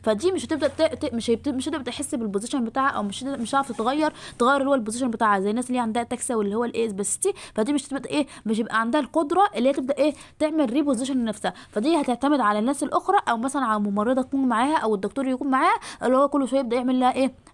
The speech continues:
ريبوزيشن عشان نبدا نعمل ايه، آه، اللي هو مشاكل الايه، الاموبيلايزيشن.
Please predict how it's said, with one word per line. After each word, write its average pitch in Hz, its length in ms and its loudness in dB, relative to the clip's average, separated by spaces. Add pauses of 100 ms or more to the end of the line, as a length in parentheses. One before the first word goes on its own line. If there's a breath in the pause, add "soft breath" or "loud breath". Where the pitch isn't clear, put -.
ريبوزيشن 233 720 0 (280 loud breath)
عشان 269 180 0
نبدا 262 180 2
نعمل 262 280 0
ايه، 262 180 2 (260 loud breath)
آه، 233 40 0
اللي 226 380 2
هو 277 60 8
مشاكل 262 360 0
الايه، 269 360 0
الاموبيلايزيشن. 220 1200 0